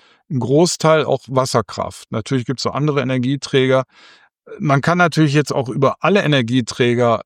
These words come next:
ähm, diskutieren. Ich selber war mal Aufsichtsrat in einer Firma, jetzt kommen wir wieder zum Niederrhein, E-, Reenergie Niederrhein, die gibt's aber schon lange nicht mehr, da haben wir das alles diskutiert.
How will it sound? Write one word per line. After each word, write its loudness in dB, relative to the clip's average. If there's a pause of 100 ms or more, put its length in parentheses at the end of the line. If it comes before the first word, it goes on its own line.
ähm, -2
diskutieren. 0 (300)
Ich -4
selber 4
war 4
mal 4
Aufsichtsrat 0
in 0
einer 0
Firma, 2
jetzt -4
kommen 0
wir 2
wieder 4
zum 0
Niederrhein, 2
E-, 0
Reenergie 0
Niederrhein, 2
die 0
gibt's 0
aber 2
schon -4
lange 2
nicht 0
mehr, 2
da 0
haben 0
wir 0
das -4
alles -2 (120)
diskutiert. 0